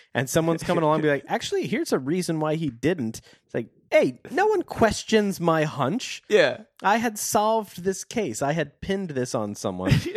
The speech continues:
Speaker 2: <laughs>
Speaker 1: Don't crumble this in front of me."
Speaker 2: Uh, on, on two oh five,
Speaker 1: Okay.
Speaker 2: I just have, there's a wonderful bit of Joe looking like a real, uh,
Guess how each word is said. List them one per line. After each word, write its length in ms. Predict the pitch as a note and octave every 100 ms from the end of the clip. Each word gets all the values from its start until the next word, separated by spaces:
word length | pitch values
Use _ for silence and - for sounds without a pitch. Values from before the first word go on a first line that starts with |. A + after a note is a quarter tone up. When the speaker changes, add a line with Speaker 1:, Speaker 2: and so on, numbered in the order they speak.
| F3
Speaker 2:
<laughs> 360 | G#3 - _ -
Speaker 1:
Don't 200 | G#3 - _ -
crumble 420 | C3 B2 A#2 A2
this 220 | G#2+ A2+
in 100 | A2
front 220 | - A2+
of 100 | G#2+
me." 240 | A#2 C#3 F3 - - - _ _ _ _ _ _ _ -
Speaker 2:
Uh, 480 | E3 E3 E3 E3+ D3 - - _ -
on, 180 | D#3+ D#3
on 200 | E3+ E3
two 260 | - G3+ G3
oh 120 | F3
five, 680 | E3 D3+ C3+ A#2 G2+ A2+ - _ -
Speaker 1:
Okay. 280 | B2 D#3+ - _ _ _ _ _
Speaker 2:
I 120 | B2+
just 160 | C3 C3
have, 160 | C#3 C3
there's 180 | C3+
a 60 | B2
wonderful 500 | A#2+ B2 C3 C3 B2+
bit 340 | A2+ G#2+ A#2 -
of 180 | A#2 A2
Joe 320 | - A#2 G#2+
looking 440 | A2 G2+ G#2+ A2+
like 180 | G#2 G#2
a 80 | A2
real, 480 | G#2+ A2 G#2 G2+ G2
uh, 220 | E2 C#2